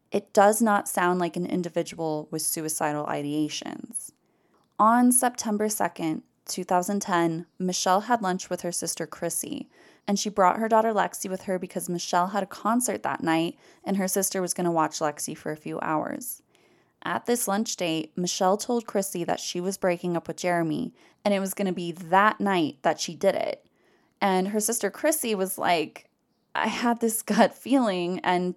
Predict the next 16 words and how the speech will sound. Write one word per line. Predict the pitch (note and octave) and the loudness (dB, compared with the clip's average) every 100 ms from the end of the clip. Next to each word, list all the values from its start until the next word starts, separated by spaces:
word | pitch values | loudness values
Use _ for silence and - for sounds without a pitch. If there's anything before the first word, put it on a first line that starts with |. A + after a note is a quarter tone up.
| - | -6
told | - A#3 C#4+ | 0 4 4
Michelle, | A3+ G#3 F#3 F3 D#3 | 2 0 2 2 2
like, | D#3+ D3+ - - - | 0 -2 -6 -16 -6
"Uh, | F#3 A3+ C4 C4 C4 C4 B3+ _ | 0 2 4 4 4 2 0 _
do | - | -6
you | G#3 A#3 | -2 -2
really | G#3+ A3+ B3+ | 0 2 2
think | B3 A3 | 2 0
that's | - - | -2 -2
a | A3 | -2
good | A#3+ | 0
idea? | G3+ E3+ D#3+ F#3+ A#3+ C4+ - - - _ | 0 -2 4 6 8 4 -2 -20 -20 _
Maybe | - G#3 F#3 | -2 -2 -2
skip | - - - D4 - | -6 -6 -2 -2 -2
the | D#4 | -4
show, | D#4 - E4 D#4+ D#4+ D#4+ D#4+ D#4 | 0 4 6 6 6 4 4 0